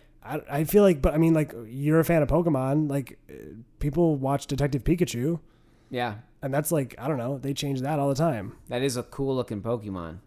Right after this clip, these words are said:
Speaker 1: Yeah. That,
Speaker 2: As
Speaker 1: well,
Speaker 2: we've discussed.
Speaker 1: well, we did not.
Speaker 2: We love the, the fur
Speaker 1: No.
Speaker 2: and the Pokemon.
Speaker 1: See, that was a bad, I knew I shouldn't have brought that example. <laughs> I mean, like, look at all the superheroes in general.
Speaker 2: Yeah.
Speaker 1: I mean, look at the cartoon versions of Marvel or, or, like,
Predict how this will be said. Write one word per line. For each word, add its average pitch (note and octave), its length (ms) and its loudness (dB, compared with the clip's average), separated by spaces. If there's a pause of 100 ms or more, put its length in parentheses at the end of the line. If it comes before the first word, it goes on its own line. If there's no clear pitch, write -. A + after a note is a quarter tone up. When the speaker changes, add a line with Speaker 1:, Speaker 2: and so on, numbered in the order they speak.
Speaker 1:
Yeah. F#3+ 320 2
That, D3 280 0
Speaker 2:
As B2+ 160 2
Speaker 1:
well, D3 80 2
Speaker 2:
we've C3 100 0
discussed. - 680 -6
Speaker 1:
well, A3+ 300 8
we F#3+ 140 6
did F3 160 4
not. C#3 100 2
Speaker 2:
We D3 80 2
love D3 480 4
the, A#2 120 -2
the - 200 -10
fur - 280 0
Speaker 1:
No. E3+ 180 4
Speaker 2:
and - 20 -4
the A2 160 -4
Pokemon. A2 160 -10
Speaker 1:
See, F#3+ 160 4
that E3+ 140 2
was F#3 100 6
a F#3 60 4
bad, E3+ 180 4
I D#3+ 60 2
knew F3+ 120 6
I F3 60 6
shouldn't C#3+ 200 0
have C3 60 -2
brought B2+ 180 -2
that A2+ 100 -6
example. A2+ 340 -8 (360)
<laughs> - 360 -16
I G#3 60 2
mean, A#3 180 4
like, G#3 120 4
look G#3 120 2
at C4 80 8
all G#3 160 8
the G3+ 80 6
superheroes E3 540 4
in B2+ 100 0
general. C3 400 -6 (180)
Speaker 2:
Yeah. C#3 140 2
Speaker 1:
I G3 40 8
mean, F3+ 180 10
look F#3 160 4
at D3+ 220 2
the D#3 100 0
cartoon D#3 440 2
versions C#3 520 0
of C3 500 -6 (260)
Marvel B2 720 0
or, B2+ 220 -8
or, C3+ 40 -8
like, C#3 340 -8